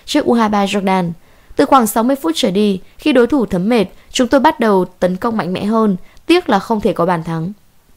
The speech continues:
Cuối cùng, khi được hỏi đội hình nào sử dụng khi đối đầu với Triều Tiên, ông Park cho biết rằng, "Ở trận gặp Triều Tiên, Tấn Tài bị treo giò, tôi xếp Việt Anh vào vị trí chạy cánh phải. Còn hôm nay, Tấn Tài trở lại đá cánh phải, nên tôi xếp sơ đồ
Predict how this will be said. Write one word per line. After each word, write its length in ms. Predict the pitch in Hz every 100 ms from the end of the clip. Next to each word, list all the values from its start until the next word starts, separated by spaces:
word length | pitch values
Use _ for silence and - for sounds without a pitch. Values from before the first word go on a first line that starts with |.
| _ _ _ _ - - - _ - -
Cuối 140 | - 294
cùng, 280 | 349 320 277
khi 140 | 320
được 160 | 269 240
hỏi 300 | 233 180 170
đội 140 | 220
hình 160 | 233 220
nào 260 | 220 202 196
sử 160 | 180
dụng 180 | 185 214 -
khi 100 | 254
đối 140 | 208
đầu 160 | 226 220
với 120 | 180
Triều 160 | - 190
Tiên, 360 | 208 208 185 165 - - -
ông 140 | - 202
Park 160 | 262 262
cho 120 | 202
biết 140 | 214
rằng, 300 | 214 208 180 165 _ _ -
"Ở 100 | 240
trận 200 | 233 247
gặp 120 | 247 208
Triều 160 | 226
Tiên, 340 | 214 240 233 202
Tấn 160 | - 202
Tài 200 | 254 233
bị 140 | 190
treo 220 | 180 208 190
giò, 320 | 196 180 165 - - -
tôi 100 | 302
xếp 220 | 339 339
Việt 140 | 226
Anh 220 | 214 220
vào 100 | 202
vị 160 | 180 -
trí 200 | - 180
chạy 160 | 180 226
cánh 200 | 190 180
phải. 360 | 247 202 151 - - _ -
Còn 140 | 277 269
hôm 180 | 294
nay, 220 | 285 277 247
Tấn 240 | 214 202
Tài 180 | 254 220
trở 160 | - 180
lại 180 | 180
đá 200 | - 175
cánh 200 | 170 180
phải, 320 | 185 247 170 147 - -
nên 160 | 233
tôi 120 | 214 220
xếp 240 | 285 294
sơ 160 | - 208
đồ 320 | 185 175